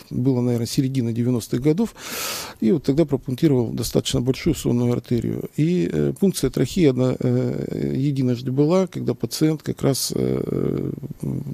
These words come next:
двинулся во время пункции.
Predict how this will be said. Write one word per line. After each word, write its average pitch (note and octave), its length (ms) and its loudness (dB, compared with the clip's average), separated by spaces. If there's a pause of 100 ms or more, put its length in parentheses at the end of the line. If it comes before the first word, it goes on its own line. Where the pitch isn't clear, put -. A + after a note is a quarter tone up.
(380)
двинулся C#3 760 2
во A#2+ 120 0
время B2+ 520 0 (100)
пункции. - 420 -4